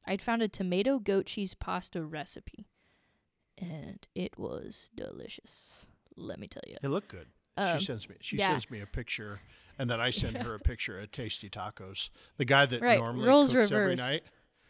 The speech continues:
Speaker 2: That role
Speaker 1: Roles
Speaker 2: was reversed
Speaker 1: reversed.
Speaker 2: last night, or, or, or
Speaker 1: Yeah.
Speaker 2: trying to help Haley get into this house, and
Speaker 1: Yeah.
Speaker 2: you know, I'm, I, I'm on another podcast. I'm on the Addicted to Q YouTube last night or yesterday
Speaker 1: Oh, yeah.
Speaker 2: afternoon, and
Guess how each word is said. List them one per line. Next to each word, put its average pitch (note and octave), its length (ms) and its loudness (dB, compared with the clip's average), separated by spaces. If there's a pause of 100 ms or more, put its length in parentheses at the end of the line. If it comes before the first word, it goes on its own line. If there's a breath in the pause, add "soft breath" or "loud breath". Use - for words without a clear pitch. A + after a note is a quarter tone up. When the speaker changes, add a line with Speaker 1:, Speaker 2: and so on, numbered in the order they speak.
(340 soft breath)
Speaker 2:
That C3+ 220 4
role C3+ 260 2
Speaker 1:
Roles A#2 180 2
Speaker 2:
was A2 100 -2
reversed F3+ 380 -2
Speaker 1:
reversed. - 280 -6
Speaker 2:
last F#2+ 160 -14
night, F#2+ 100 -14
or, A2+ 140 -6
or, A2 280 -6 (120)
or G#2+ 240 -10
Speaker 1:
Yeah. E3+ 300 -2 (260)
Speaker 2:
trying A#2 280 -4
to G#2+ 80 -10
help A#2 260 -2
Haley G#2+ 260 -8
get G#2 220 -12
into G#2 180 -14
this G2 220 -8
house, G#2 400 -8
and F#2+ 200 -14
Speaker 1:
Yeah. F3+ 300 -2 (140)
Speaker 2:
you G#2 100 -6
know, F#2+ 140 -4
I'm, A#2 260 -2
I, B2+ 220 -2
I'm C3 160 -8
on A#2 120 -10
another G#2+ 320 -12
podcast. G#2 640 -4
I'm G#2+ 140 -10
on G#2 100 -10
the G2 160 -12
Addicted G2+ 400 -14
to G#2 80 -16
Q G#2 520 -12 (160)
YouTube A2+ 460 -8
last G2+ 280 -10
night G#2 180 -14
or G#2 100 -14
yesterday G#2 420 -12
Speaker 1:
Oh, G2+ 120 -4
yeah. G#3+ 140 -6
Speaker 2:
afternoon, G#2 360 -10
and G2 200 -16